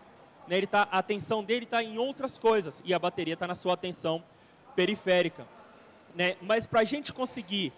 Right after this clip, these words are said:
fazer que a computação atinja esse nível de invisibilidade, a gente tem que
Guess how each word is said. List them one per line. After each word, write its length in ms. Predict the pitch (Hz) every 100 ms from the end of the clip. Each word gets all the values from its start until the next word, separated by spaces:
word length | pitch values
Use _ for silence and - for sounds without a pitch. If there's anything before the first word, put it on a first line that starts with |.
| -
fazer 360 | 185 170 240
que 80 | 262
a 40 |
computação 600 | 240 226 - 196 - 175 165
atinja 540 | 170 - - 254 233
esse 240 | 208 202 196
nível 420 | 170 226 247 214
de 160 | 160 185
invisibilidade, 840 | 170 160 160 143 147 170 202 123 - - -
a 80 | 170
gente 260 | 170 185
tem 160 | - 185
que 220 | 185 202